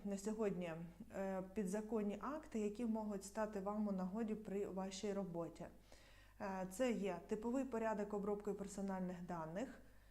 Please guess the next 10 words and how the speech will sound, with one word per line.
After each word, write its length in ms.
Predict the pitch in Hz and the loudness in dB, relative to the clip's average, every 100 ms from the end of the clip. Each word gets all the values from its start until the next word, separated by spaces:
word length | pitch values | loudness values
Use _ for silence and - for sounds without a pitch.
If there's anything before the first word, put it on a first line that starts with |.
| - - - - | -20 -20 -20 -4
порядок 600 | 226 226 262 262 220 214 | 2 4 6 4 4 2
здійснення 600 | 185 220 247 220 202 196 | 2 2 2 2 2 2
Уповноваженим 720 | 196 214 220 226 226 202 202 196 | 0 2 4 6 4 4 2 2
Верховної 520 | 202 233 233 214 208 | 0 0 2 4 4
Ради 280 | 208 196 196 | 2 2 0
України 440 | 190 208 208 196 | 0 -2 0 -2
з 60 | 196 | -2
прав 280 | 208 196 196 | -2 -2 0
людини 440 | 190 185 208 185 185 | 0 2 2 2 0
контролю 640 | 208 208 214 233 233 180 | 0 0 2 4 4 4